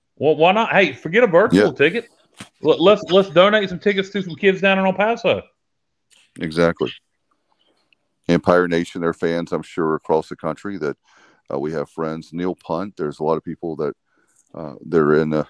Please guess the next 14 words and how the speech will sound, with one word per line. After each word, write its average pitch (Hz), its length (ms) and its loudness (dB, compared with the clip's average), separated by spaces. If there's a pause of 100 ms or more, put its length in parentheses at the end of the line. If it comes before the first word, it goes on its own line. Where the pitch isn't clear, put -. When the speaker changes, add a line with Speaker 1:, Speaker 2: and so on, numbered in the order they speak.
(100)
Speaker 2:
<laughs> - 120 -8
you 80 140 -8
think - 240 0
about 73 320 2
that 76 160 2
area, 82 480 -2
that 73 240 -8
he's 82 180 -12
in, 73 260 -10 (400)
obviously, 76 500 2
way 73 260 2
a 73 60 4
ways, 73 440 -2
uh, 69 240 -2